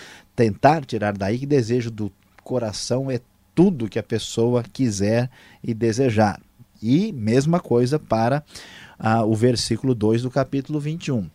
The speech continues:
É importante observar que uma das maneiras muito importantes e s-, e essenciais para entender o texto bíblico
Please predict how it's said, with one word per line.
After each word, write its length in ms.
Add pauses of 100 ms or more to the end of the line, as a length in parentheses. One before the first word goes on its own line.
(380)
É 120
importante 640
observar 640
que 100
uma 160
das 180
maneiras 760
muito 800
importantes 880
e 80
s-, 760
e 180
essenciais 840
para 160
entender 380
o 60
texto 360
bíblico 480